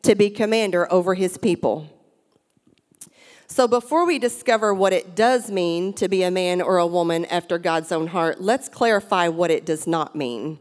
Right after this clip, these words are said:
It does not mean that we're perfect. David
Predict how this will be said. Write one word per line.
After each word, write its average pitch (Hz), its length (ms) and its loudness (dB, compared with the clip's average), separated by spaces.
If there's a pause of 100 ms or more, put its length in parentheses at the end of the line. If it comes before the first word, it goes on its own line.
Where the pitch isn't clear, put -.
(880)
It 214 200 -2
does 190 200 0
not 214 300 2
mean 190 300 0
that 170 180 0
we're 165 160 -2
perfect. - 680 -8 (760)
David 226 560 4